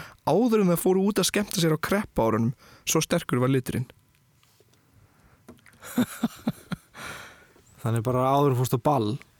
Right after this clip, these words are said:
Speaker 1: Já.
Speaker 2: þá bara nuddaður smá kaffibætistós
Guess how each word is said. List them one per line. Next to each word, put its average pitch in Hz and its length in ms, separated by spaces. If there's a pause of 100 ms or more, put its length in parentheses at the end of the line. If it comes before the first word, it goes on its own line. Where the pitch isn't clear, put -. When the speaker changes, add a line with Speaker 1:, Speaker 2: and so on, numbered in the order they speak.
(140)
Speaker 1:
Já. 117 140 (160)
Speaker 2:
þá 127 140
bara 110 240 (1000)
nuddaður 120 640
smá 127 160 (2250)
kaffibætistós 127 1120